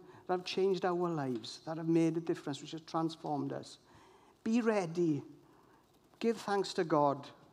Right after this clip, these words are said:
for those things. A personal revelation,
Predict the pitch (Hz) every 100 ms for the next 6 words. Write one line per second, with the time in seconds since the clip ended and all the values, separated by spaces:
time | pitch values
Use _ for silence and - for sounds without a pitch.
0 | _ - 147 151 147 143 - 135 123 110
1 | - - _ _ _ - - - - 208
2 | 185 - 202 190 170 165 170 165 143 -
3 | 147 131 117